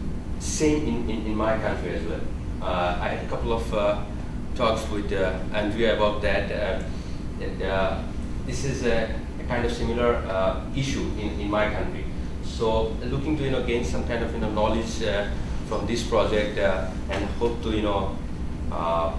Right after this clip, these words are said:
convey, you know, some kind of message to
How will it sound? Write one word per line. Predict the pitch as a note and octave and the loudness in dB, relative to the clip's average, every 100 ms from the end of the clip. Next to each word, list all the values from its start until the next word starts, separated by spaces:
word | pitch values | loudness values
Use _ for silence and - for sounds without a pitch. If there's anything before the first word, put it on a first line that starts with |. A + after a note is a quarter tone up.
| - - - - - - - - - - - - - - - | -2 -4 -4 -6 -6 -4 -4 -4 -4 -4 -4 -6 -6 -6 -4
convey, | - A#2 A2+ A#2 A2+ | -2 0 4 4 4
you | |
know, | A2 G#2+ | 2 2
some | G#2 G2+ | 2 0
kind | G#2+ G2+ | 0 -2
of | - | 0
message | G#2 G#2 A2 G#2 | 0 0 0 0
to | - | -2